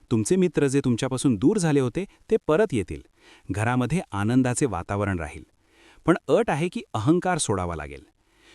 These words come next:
जुलै ते सप्टेंबर दरम्यान जेव्हा तुमचा स्टेटस वाढेल, तेव्हा तुमच्यात गर्व येण्याची शक्यता आहे. जर तुम्ही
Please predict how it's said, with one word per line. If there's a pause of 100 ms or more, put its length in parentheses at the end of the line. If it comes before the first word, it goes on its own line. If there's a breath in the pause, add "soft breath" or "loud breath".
(200 soft breath)
जुलै
ते
सप्टेंबर
दरम्यान
जेव्हा
तुमचा
स्टेटस
वाढेल, (280 loud breath)
तेव्हा
तुमच्यात (180)
गर्व
येण्याची
शक्यता
आहे. (560 soft breath)
जर
तुम्ही